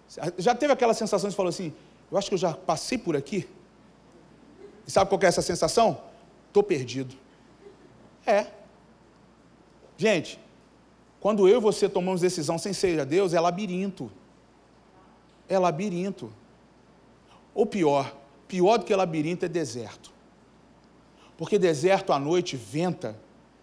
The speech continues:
e a rota que você tava de dia mudou no, à noite. A duna que tava na tua frente, no outro dia não tá mais.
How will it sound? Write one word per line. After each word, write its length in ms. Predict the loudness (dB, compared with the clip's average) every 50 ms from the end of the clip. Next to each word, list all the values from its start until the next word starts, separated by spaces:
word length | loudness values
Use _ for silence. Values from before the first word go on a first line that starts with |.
| _ _ -4
e 60 | -2
a 60 | 0 0
rota 360 | 2 4 6 6 6 4 0
que 60 | -4
você 120 | -4 -4
tava 240 | -2 0 0 0 0
de 140 | -2 -4 -8
dia 260 | -8 -6 -2 -2 -2
mudou 380 | 0 -2 -4 -4 -2 0 0 0
no, 140 | 0 -2 -4
à 120 | -6 -6 -6
noite. 420 | -6 -6 -6 -8 -8 -12 -16 -16 -20 -20 _ _ _ _ _ _ _ _ _ _ _ _
A 120 | 2 2 2
duna 380 | 2 0 0 2 2 2 0
que 80 | 0 0
tava 180 | -2 -2 0
na 80 | -2 -4
tua 180 | -2 -2 -4 -4
frente, 320 | -4 -4 -8 -8 -6 -6
no 60 | -6
outro 160 | -6 -6 -6
dia 140 | -4 -4 -4
não 80 | -4 -2
tá 140 | -4 -4 -4
mais. 460 | -4 -6 -8 -10 -12 -14 -16 -18